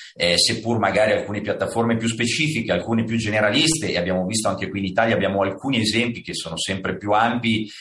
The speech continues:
e vengono sempre più attenzionati anche dagli stessi investitori, ma non solo, eh, la parte di teleterapia, che è quella più semplice anche da adottare dagli psicologi, tant'è che dal duemiladiciannove al duemilaventi abbiamo vissuto,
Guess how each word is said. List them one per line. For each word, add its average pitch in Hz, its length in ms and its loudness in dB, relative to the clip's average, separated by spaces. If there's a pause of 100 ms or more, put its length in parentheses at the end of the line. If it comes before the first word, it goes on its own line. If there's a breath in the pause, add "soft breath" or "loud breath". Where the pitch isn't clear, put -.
(120)
e 104 100 -4
vengono 120 320 2
sempre 113 280 0
più 113 120 -2
attenzionati 113 760 2
anche 151 280 2
dagli 98 180 0
stessi 110 300 -2
investitori, 120 800 0 (340 loud breath)
ma 139 260 4
non 135 220 2
solo, 135 540 4
eh, 92 320 4
la 90 140 0
parte 113 340 4
di 90 200 -4
teleterapia, 104 580 0
che 101 80 0
è 85 60 -4
quella 95 280 0
più - 160 -10
semplice 165 540 0
anche 98 180 0
da 92 120 2
adottare 107 400 2
dagli 95 180 0
psicologi, 101 600 0
tant'è 85 280 -2
che 98 80 -2
dal 87 140 -2
duemiladiciannove 92 680 0
al 87 80 -2
duemilaventi 95 560 -2
abbiamo 87 260 0
vissuto, 113 840 0